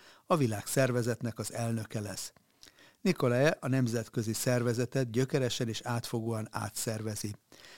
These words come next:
Célja egységes világkormány létrehozása, amely a világbékét és a nemzetközi egységet megteremti, valamint összefogja a világ vallásait. Kárpátia szerint a gyűlölet már a múlté,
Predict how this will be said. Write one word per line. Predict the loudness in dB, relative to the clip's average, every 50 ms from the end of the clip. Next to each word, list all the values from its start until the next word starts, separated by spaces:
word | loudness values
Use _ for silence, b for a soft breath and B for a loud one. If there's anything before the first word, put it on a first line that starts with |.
| B B
Célja | 2 4 6 8 8 8 6
egységes | 6 4 2 2 2 2 2 2 2 0 0
világkormány | 2 2 2 2 2 2 -2 -2 -2 0 0 0 0 0 -2 0
létrehozása, | 0 -2 -2 -2 -2 -4 -2 -2 -2 -2 -2 -2 -2 -2 -2 -4 -4 -6 -8 _ _ _ -12 -6
amely | -4 -2 -2 -2
a | -2
világbékét | 0 2 4 6 6 4 4 2 2 2 2 2 2 0 0 0
és | -2 -4 -2
a | 0
nemzetközi | 2 2 2 2 0 -2 -2 -2 -2 0 0
egységet | -2 -2 -2 -2 -4 -4 -4 -4 -6 -6 -4 -4
megteremti, | -4 -4 -4 -4 -4 -2 -2 -2 -4 -2 -2 -2 -2 -2 B B B B B B B B
valamint | 2 2 4 4 4 2 2 0 -2 -6 _
összefogja | -8 -6 -6 -4 -6 -2 0 0 0 2 0 0 0
a |
világ | 0 0 -2 0 0 -2 -2 -4 -4
vallásait. | -4 -2 -2 -2 -2 -4 -6 -4 -4 -4 -4 -4 -6 -10 -12 -20 _ _ _ _ B B B B B B B _
Kárpátia | 2 4 4 4 2 -4 -4 -4 -4 -4 -2
szerint | 2 2 4 4 4 2 0
a | -2
gyűlölet | -4 -2 0 0 2 4 4 4 4 2 0 -2
már | -2 0 0
a | 0
múlté, | 0 0 2 2 2 0 0 -2 -2 -2